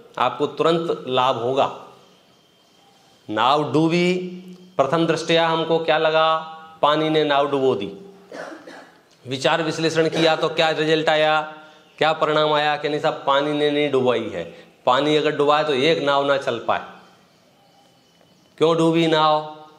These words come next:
कि साहब, उसकी अपनी गलती है। फिर विचार विश्लेषण किया कि सुनो, उसकी अपनी कोई गलती नहीं है। नाव अपराधी कहोगे, नाव को अपराधी करोगे तो नाव को जेल में डाल दोगे, नदी के पार कौन ले जाएगा?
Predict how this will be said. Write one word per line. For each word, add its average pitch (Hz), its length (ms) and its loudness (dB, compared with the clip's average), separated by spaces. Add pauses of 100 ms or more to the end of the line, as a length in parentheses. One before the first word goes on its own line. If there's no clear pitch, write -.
(380)
कि 160 80 -6
साहब, 156 160 2
उसकी 165 360 -2
अपनी 165 360 2
गलती 139 360 0
है। 95 300 -8 (300)
फिर 165 100 2
विचार 165 340 0
विश्लेषण 156 400 -2
किया 160 280 0
कि 165 120 -4
सुनो, 165 280 0
उसकी 165 300 0
अपनी 160 280 0
कोई 160 280 0
गलती 156 360 0
नहीं 156 180 2
है। 123 160 0 (380)
नाव 139 360 2
अपराधी 151 440 0
कहोगे, 156 440 0
नाव 139 300 2
को 185 120 0
अपराधी 147 440 0
करोगे 151 380 -2
तो 170 120 0
नाव 151 260 2
को 175 180 -2
जेल 143 220 -2
में 156 140 2
डाल 139 180 2
दोगे, 160 240 0
नदी 151 260 0
के 180 140 2
पार 170 240 0
कौन 170 220 2
ले 190 180 4
जाएगा? 135 380 2